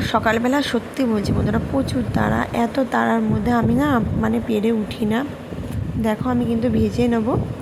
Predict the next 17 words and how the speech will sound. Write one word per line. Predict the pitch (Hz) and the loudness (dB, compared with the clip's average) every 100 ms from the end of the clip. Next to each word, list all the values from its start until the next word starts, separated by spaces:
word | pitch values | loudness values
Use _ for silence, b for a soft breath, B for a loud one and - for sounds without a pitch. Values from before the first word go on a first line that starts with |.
| - - - - | -8 -6 -8 -4
তেল | 226 240 233 | -2 0 2
গরম | 226 240 226 | 2 2 2
বসিয়ে | 214 - 233 | 0 0 0
দিয়ে। | 226 302 | 0 0
আর | 262 180 | 0 2
দেখো | 107 104 - 508 - B B B - | 0 0 -2 0 0 B B B -2
আমি | 226 254 | 0 0
একটা | - - | 0 -2
একটা | - - - | -2 -2 -2
করে | 285 294 | 0 2
ভেজে | 226 196 190 | 2 2 0
নিচ্ছি | 196 190 - - - - - - - - 226 | -2 -2 -2 -2 -4 -6 -10 -10 -10 -4 0
এইভাবে। | 220 220 208 208 - B B - | 2 4 2 0 -4 B B -2
তোমরা | 277 330 262 | 0 2 2
বাড়িতে | 240 214 208 247 | 2 0 0 0
একবার | 220 247 | 2 0
না | 320 | 2